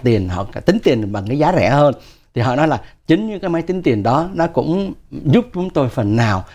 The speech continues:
trong cái việc ăn cắp vặt. Và vì thế mà cho nên, à, quý vị thấy là nhiều cái tiệm bây giờ đó, thay vì họ, à, để những cái máy tính tiền tự động như trước đây, thì bây giờ họ đã thu hồi lại những cái máy đó,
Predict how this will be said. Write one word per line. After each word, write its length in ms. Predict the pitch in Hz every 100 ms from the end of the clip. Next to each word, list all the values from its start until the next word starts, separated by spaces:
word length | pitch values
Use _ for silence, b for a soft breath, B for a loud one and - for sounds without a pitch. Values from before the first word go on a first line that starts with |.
| b
trong 180 | - 156
cái 120 | 147
việc 220 | 156 117
ăn 140 | 120
cắp 160 | 127 147
vặt. 200 | 156 113 - B B -
Và 80 | 131
vì 180 | 131
thế 160 | 131 190
mà 60 | 196
cho 140 | 147
nên, 240 | 160 160 147 b b
à, 140 | 139
quý 120 | 127 170
vị 160 | 156
thấy 220 | 123 147
là 140 | 202 190
nhiều 300 | 165 135 123
cái 100 | 160 165
tiệm 220 | 139 139
bây 120 | 143
giờ 200 | 135 117
đó, 120 | 143 175 b b _
thay 260 | 156 156 151
vì 340 | 135 120 107 -
họ, 460 | - 113 73 98 104 104 104 104
à, 80 | 98 95 101 104
để 320 | 127 131 101 117
những 140 | 160
cái 80 | 196
máy 180 | 160 170
tính 180 | - 196
tiền 340 | 131 110 107
tự 160 | 123 123
động 340 | 110 110 113
như 100 | 139
trước 220 | 139 196
đây, 220 | 190 135 127
thì 60 | 110
bây 120 | 123
giờ 100 | 107
họ 420 | 95 85 95 - b b -
đã 480 | 98 107 143 160 165 135 92 104
thu 240 | 180 156
hồi 300 | 123 123 113
lại 140 | 107
những 120 | 90 135
cái 80 |
máy 160 | 160 190
đó, 340 | 190 185 220